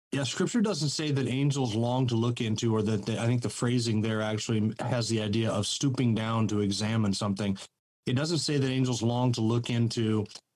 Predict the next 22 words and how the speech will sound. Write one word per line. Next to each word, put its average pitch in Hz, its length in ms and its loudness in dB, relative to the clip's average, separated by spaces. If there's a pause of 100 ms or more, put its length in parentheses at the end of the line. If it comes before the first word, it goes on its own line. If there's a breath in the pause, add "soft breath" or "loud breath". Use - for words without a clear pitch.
(160)
the 120 140 2
incarnation 123 840 0 (380)
or 117 440 2
resurrections 123 1000 0
or 113 180 0
the 107 60 0
crossing 117 500 0
of 107 80 0
the 107 80 0
Red 110 240 0
Sea 127 360 0
or 113 160 0
multiplying 117 580 0
bread 110 180 2
and 107 120 0
fish 127 300 -2
or - 40 -2
the 98 80 0
creation 113 520 -2
of 101 120 0
the 104 80 2
world. 120 420 2